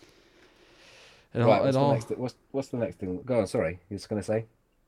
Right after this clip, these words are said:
Speaker 1: Yeah, no, it was surreal. And after that, like, what you wanted to say, like, we, we haven't properly,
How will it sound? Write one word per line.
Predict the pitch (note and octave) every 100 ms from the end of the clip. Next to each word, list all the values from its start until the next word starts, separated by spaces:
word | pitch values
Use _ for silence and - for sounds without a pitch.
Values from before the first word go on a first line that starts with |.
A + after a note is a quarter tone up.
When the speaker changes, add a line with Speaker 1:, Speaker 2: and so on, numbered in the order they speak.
| _ _ _ _ -
Speaker 1:
Yeah, | F3 B2+
no, | A2+ G#2+
it | A#2+
was | C#3 C3 - - -
surreal. | C3+ D3 A2+ A#2 A#2+ A#2
And | B2 -
after | C#3 - B2+
that, | C3+ A#2 B2
like, | A2+ G#2 - _ - F2 - -
what | C3+ B2 -
you | C#3+ C3+
wanted | A#2+ A2 G#2+
to | A#2
say, | - B2 G#2+
like, | G#2 G#2 - - - A2+ -
we, | B2 B2+ - -
we | B2+ A2+
haven't | A#2+ B2 A#2+ -
properly, | - C#3 C3+ B2 A#2+ A#2